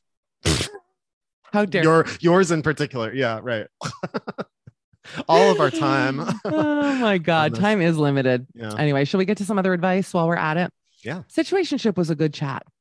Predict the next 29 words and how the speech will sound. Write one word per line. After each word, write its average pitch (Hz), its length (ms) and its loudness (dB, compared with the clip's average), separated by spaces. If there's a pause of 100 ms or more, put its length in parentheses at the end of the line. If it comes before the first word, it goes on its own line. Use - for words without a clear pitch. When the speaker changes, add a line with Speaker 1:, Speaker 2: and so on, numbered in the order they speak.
(440)
Speaker 1:
The 277 80 0
dating 302 360 2
scene, 180 180 0
though, 151 120 4
it's 170 120 0
just, 208 160 0
I'm 170 80 0
telling 160 300 0
you 135 80 2
this, 135 340 -4
uh, 131 400 0
it's - 180 -4
good - 200 0
also 180 260 0
to 185 140 -2
know 156 80 2
if 147 100 -2
anyone's 175 400 0
wondering, 143 540 -2
like, 156 180 -2
"Oh, 247 120 0
are 262 100 2
things 262 200 -6
different 254 260 -4
over 254 120 -2
there?" 269 180 0
Not 302 160 -2
really. 196 380 0
No, 180 320 0